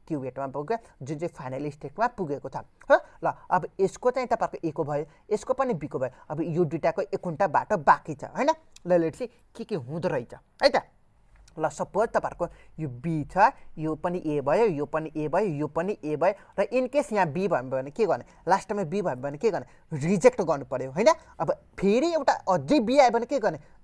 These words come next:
एक्सेप्ट गर्नु पर्यो, हो? So, क्यू एटबाट क्यू फाइभमा लगिदिने, स-, डाइरेक्ट यसरी गरेर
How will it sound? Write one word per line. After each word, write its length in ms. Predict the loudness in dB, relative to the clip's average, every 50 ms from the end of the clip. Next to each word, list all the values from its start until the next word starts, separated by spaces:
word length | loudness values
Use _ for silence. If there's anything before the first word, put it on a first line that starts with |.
| 0 0
एक्सेप्ट 340 | 0 2 2 -2 -2 -2 -6
गर्नु 160 | -8 -8 -6
पर्यो, 200 | -8 -8 -8 -8 -10 -14 -2 4
हो? 80 | 4 4 4 2 -6 -20
So, 260 | -10 -4 -2 -2 -2 -2 -6 _ _ -8
क्यू 180 | -2 -2 -2 -2
एटबाट 400 | -2 -4 -4 -2 -2 -2 -2 -2
क्यू 260 | -4 -6 _ -8 -8
फाइभमा 440 | -8 -8 -10 -10 -10 -6 -4 -6 -6
लगिदिने, 460 | -4 -4 -4 -4 -4 -4 -6 -8 -8
स-, 120 | -10 -10 -10
डाइरेक्ट 560 | -10 -8 -2 0 2 2 2 0 -4 -8 -12
यसरी 280 | -10 -6 -4 -4 -2
गरेर 260 | 0 2 2 4 2